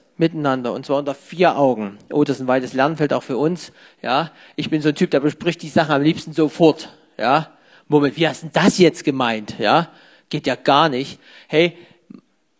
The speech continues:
macht's nicht vor den Kindern, ja. Macht's nicht vor den Kindern, aber besprecht die Dinge,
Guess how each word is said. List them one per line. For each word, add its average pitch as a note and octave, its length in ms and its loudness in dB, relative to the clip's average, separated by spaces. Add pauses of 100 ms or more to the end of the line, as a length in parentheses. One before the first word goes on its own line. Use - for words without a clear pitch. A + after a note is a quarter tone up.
(440)
macht's E3 300 -4
nicht D#3+ 100 -6
vor D#3+ 120 -2
den C#3+ 100 -8
Kindern, A#2 400 -4 (260)
ja. C#3+ 320 -2 (440)
Macht's D#3+ 220 0
nicht F3 80 -2
vor E3 100 2
den D#3+ 120 2
Kindern, D#3+ 180 2
aber D3+ 120 4
besprecht F#3 440 2
die F#3+ 140 -6
Dinge, C#3 340 -2